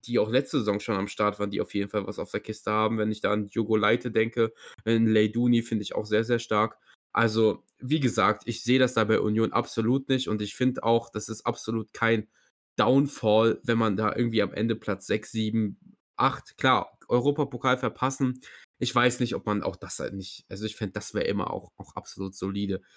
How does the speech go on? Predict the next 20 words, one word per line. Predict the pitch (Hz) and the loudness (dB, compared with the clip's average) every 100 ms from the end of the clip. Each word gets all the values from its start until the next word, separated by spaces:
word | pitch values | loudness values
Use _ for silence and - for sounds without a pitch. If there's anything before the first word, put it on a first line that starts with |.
| _ | _
Wenn | - | -4
man | 104 104 | -2 2
dann | 110 | 2
eine | 110 | 0
Top-zehn-Platzierung | 113 - - 107 110 104 - 104 98 101 | -2 -6 -4 0 0 -2 -2 -4 -2 -2
macht, | 101 104 - | -2 -4 -12
ich | 98 98 | -14 -12
find, | 98 95 | -12 -12
das | - | -6
wär | 95 | -4
immer | 92 101 | -2 -4
noch | 98 | -6
absolut | - - - 95 | -10 -14 -10 -10
in | - | -10
Ordnung. | 92 98 98 95 101 - _ _ _ - | -10 -8 -6 -6 -6 -10 _ _ _ -2
Ähm, | 107 101 98 95 92 92 92 _ _ | 0 2 2 0 -2 -4 -10 _ _
ja, | 98 98 - | -6 -6 -6
aber | - 147 | 2 4
mal | 185 151 | 4 2
schauen. | - 92 92 | 0 -4 -6